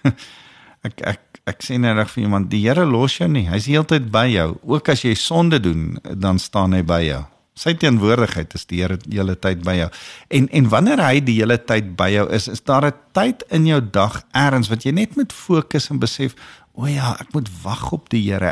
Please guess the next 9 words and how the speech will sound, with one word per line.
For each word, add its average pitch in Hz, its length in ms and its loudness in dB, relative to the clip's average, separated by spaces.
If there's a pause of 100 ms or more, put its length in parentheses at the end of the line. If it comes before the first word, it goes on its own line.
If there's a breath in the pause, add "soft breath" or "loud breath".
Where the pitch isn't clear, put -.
Ek - 100 -20
moet, - 140 -4 (480 loud breath)
ek - 160 -12
moet 156 100 0
'n - 140 -4
gebedstyd, 113 800 -4
aanbiddingstyd, 117 960 0
worship, 123 760 0
eh, 117 160 0